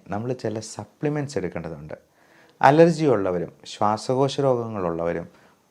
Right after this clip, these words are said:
സ്കിൻ ഡിസീസസ് ഉള്ളവരും ഈ സപ്ലിമെൻറ്റ്സ് എടുക്കുന്നത് തന്നെ ഒരുപാട് പ്രശ്നങ്ങൾ ഇതിൽ നിന്ന് മാറി നിൽക്കും. ഈ സപ്ലിമെൻറ്റ്സ് എടുക്കാനായിട്ട്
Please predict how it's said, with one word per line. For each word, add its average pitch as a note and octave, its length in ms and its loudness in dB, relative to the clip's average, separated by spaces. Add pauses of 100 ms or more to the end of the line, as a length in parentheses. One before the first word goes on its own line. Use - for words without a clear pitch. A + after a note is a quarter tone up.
(340)
സ്കിൻ - 340 0
ഡിസീസസ് B2 540 -4
ഉള്ളവരും F#2+ 380 -4 (220)
ഈ C3+ 120 -4
സപ്ലിമെൻറ്റ്സ് C#3+ 680 -2
എടുക്കുന്നത് B2 500 -4
തന്നെ F2+ 320 -6 (400)
ഒരുപാട് E3+ 840 4
പ്രശ്നങ്ങൾ G2 600 -8 (140)
ഇതിൽ F#2 240 -8
നിന്ന് G#2+ 200 -10
മാറി F#2 380 -10
നിൽക്കും. E2+ 340 -16 (840)
ഈ C3 60 -2
സപ്ലിമെൻറ്റ്സ് D3+ 580 0
എടുക്കാനായിട്ട് B2+ 680 -2